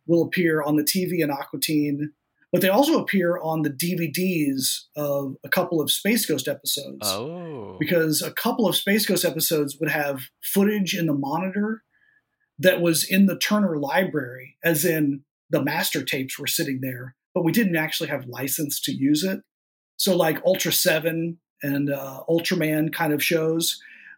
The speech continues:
Speaker 1: Moltar would watch a lot of that stuff, and we just throw it in 'cause we didn't even think twice about Turner owns it. We can use it.
Speaker 2: Sure.
Speaker 1: Um, but that's not really how licensing, <laughs> that's not really how ownership of, of
Speaker 2: Right,
Speaker 1: properties
Speaker 2: right.
Speaker 1: works.
Speaker 2: Yeah.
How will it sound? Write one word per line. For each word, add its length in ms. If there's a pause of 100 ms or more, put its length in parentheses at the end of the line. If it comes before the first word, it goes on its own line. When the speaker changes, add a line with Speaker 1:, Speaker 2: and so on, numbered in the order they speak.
(140)
Speaker 1:
Moltar 480
would 120
watch 280
a 40
lot 200
of 140
that 240
stuff, 300
and 120
we 80
just 240
throw 220
it 80
in 240
'cause 280
we 80
didn't 180
even 140
think 160
twice 360
about 300 (200)
Turner 380
owns 280
it. 200
We 100
can 240
use 260
it. 200
Speaker 2:
Sure. 480 (480)
Speaker 1:
Um, 360
but 240 (120)
that's 240
not 120
really 200
how 320 (180)
licensing, 640 (180)
<laughs> 160
that's 220
not 100
really 140
how 160
ownership 540
of, 80 (320)
of 40
Speaker 2:
Right, 400
Speaker 1:
properties 540
Speaker 2:
right. 80
Speaker 1:
works. 260
Speaker 2:
Yeah. 300